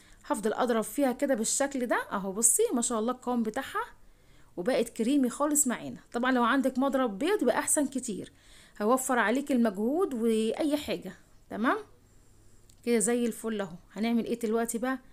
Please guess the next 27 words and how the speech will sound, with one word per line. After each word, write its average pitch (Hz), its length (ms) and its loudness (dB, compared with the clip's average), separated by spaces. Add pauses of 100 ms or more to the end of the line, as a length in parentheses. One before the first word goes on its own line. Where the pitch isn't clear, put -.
(280)
هجيب 208 440 -2
نص 247 240 0
كوباية 185 540 -2
عصير 196 340 0
برتقال، 247 460 -4 (400)
اي 247 220 0
نوع 240 220 2
عصير 220 220 0
برتقال، 233 540 -2 (480)
يعني 202 200 2
لو 202 60 -2
ما 196 100 -2
عندكيش 202 480 -2
فريش 302 400 0
ممكن 277 300 0
تستخدمي 240 560 -2
اللي 262 100 4
هو 262 100 4
التانك، 202 560 -8 (920)
نص 262 220 6
كوباية 233 460 0
بس، 180 240 -2
ما 196 60 -6
كتريش 214 440 -6
اكتر 254 260 -6
من 233 180 0
كده. - 240 -12